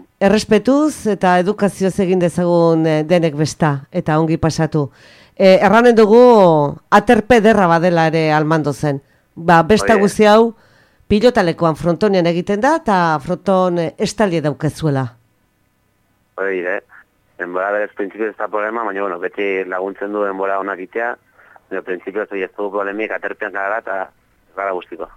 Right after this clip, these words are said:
Speaker 1: Ez baite sobera eguraldi ona iragarrie,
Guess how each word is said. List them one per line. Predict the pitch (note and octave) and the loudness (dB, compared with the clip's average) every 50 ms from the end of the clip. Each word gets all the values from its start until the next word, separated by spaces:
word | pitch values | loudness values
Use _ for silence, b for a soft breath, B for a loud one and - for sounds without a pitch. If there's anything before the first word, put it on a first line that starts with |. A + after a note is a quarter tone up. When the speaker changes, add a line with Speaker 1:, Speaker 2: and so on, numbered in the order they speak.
| _ _ _ _ - | _ _ _ _ 0
Speaker 1:
Ez | A3 A3+ A#3 A3+ F#3+ G3+ | 4 4 4 4 2 0
baite | G#3+ B3+ B3+ C4 B3+ - C#4 C#4+ | 0 2 2 2 2 0 0 0
sobera | C4 - - A#3 G#3 G#3 A#3 A3+ A3+ A#3 A#3 A#3 | 0 0 -2 -2 0 0 0 0 2 2 2 2
eguraldi | A3 G3+ G#3+ A3 A#3 A#3 A3 G3+ A3 G#3+ G#3+ | 2 2 2 2 2 2 0 0 2 4 4
ona | G#3+ A3+ A3+ A3 G#3 F#3+ F3 E3+ D#3 - _ | 4 4 4 2 0 -2 -2 -4 -6 -10 _
iragarrie, | - G3 F#3 G#3 G3+ F3 G3 G3 F3+ F3 F3+ F3 E3 D3+ D3 | -8 -6 -4 -2 -2 -2 -2 -2 -2 -2 -4 -4 -4 -4 -6